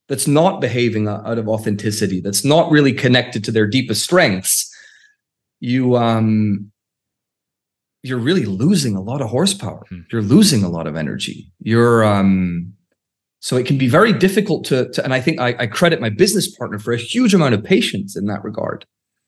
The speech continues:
Speaker 1: Um, that, that, that it's, uh, it's, it's, it can be very difficult to work with people that are,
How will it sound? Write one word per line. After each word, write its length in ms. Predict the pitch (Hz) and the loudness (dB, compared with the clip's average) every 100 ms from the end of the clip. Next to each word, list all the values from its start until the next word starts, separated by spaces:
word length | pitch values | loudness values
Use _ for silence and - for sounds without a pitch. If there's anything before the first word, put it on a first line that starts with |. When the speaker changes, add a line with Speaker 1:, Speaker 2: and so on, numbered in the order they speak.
| _ _ _ _ _ | _ _ _ _ _
Speaker 1:
Um, 220 | 95 92 85 | -10 -6 -4
that, 180 | 107 | -4
that, 220 | - - - _ _ _ _ _ _ _ _ _ _ _ _ 101 | -4 -6 -10 _ _ _ _ _ _ _ _ _ _ _ _ -8
that 280 | 107 107 107 _ _ _ _ _ _ - | -8 -10 -20 _ _ _ _ _ _ -10
it's, 340 | 120 113 - | -10 -8 -10
uh, 480 | 117 104 87 73 76 - _ | -8 -6 -8 -10 -14 -20 _
it's, 220 | 117 - - | -10 -8 -6
it's, 240 | 120 - | -6 -4
it 120 | 131 | -6
can 140 | - 120 | -2 -2
be 120 | 120 | -2
very 300 | 117 139 170 | 0 0 0
difficult 500 | 131 - 104 85 - | -2 -6 -6 -8 -8
to 60 | 104 | -6
work 240 | 101 98 | -6 -6
with 140 | 95 - | -10 -10
people 340 | 110 104 92 | -12 -6 -6
that 140 | 95 90 | -4 -2
are, 340 | 87 76 | -2 -4